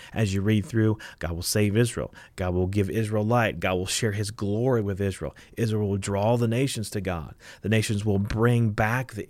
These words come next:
Israelites to Jerusalem. The nations will bring their wealth to Jerusalem. God will exalt Israel over the nations. Israel will exemplify,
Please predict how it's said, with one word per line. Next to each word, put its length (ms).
Israelites 540
to 260
Jerusalem. 760
The 80
nations 380
will 180
bring 300
their 160
wealth 480
to 120
Jerusalem. 600
God 280
will 160
exalt 520
Israel 500
over 200
the 120
nations. 500
Israel 400
will 360
exemplify, 1040